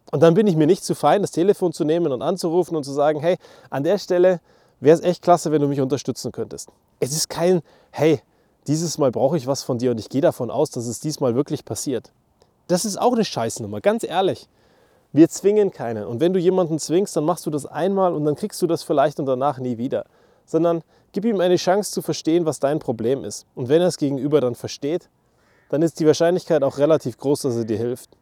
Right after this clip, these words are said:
Oder dass er dir erklärt, warum er dir nicht helfen kann. Und ein Warum führt am Ende dazu, dass du dich genauer umschauen kannst, genauer umhören kannst und rausfinden kannst, wie du dieses Warum aus dem Weg bringst.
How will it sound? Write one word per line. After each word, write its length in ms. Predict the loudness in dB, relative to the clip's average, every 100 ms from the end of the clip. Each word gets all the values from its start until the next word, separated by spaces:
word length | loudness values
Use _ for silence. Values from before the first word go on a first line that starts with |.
| 0
Oder 200 | 6 8
dass 180 | 8 8
er 100 | 6
dir 160 | 4
erklärt, 360 | 0 0 0 2
warum 280 | 2 4 4
er 80 | 4
dir 160 | 4
nicht 180 | 0 -4
helfen 320 | -6 -6 -10
kann. 220 | -8 -10 -10 _ _ _ _ -4
Und 140 | -2
ein 240 | 0 2
Warum 460 | 2 2 2 0 -2
führt 220 | 0 0
am 120 | 0
Ende 220 | -2 -2 -2
dazu, 480 | -2 -2 0 0 0 _ _ _ _
dass 180 | -2 0
du 160 | 2 0
dich 140 | 0 -10 _
genauer 360 | 0 4 6 6
umschauen 420 | 2 0 -2 -2
kannst, 360 | -2 -4 -4 -2
genauer 320 | 2 2 2
umhören 360 | 0 0 -2
kannst 340 | -2 -4 -4 -4
und 80 | -2
rausfinden 600 | -2 -2 -2 -2 -2 -2
kannst, 320 | -4 -6 -6
wie 80 | -6
du 80 |
dieses 360 | -6 -8 -8 -2
Warum 240 | 0 0
aus 160 | -2 -4
dem 140 | -4
Weg 240 | -4 -4 _
bringst. 360 | -14 -14 -16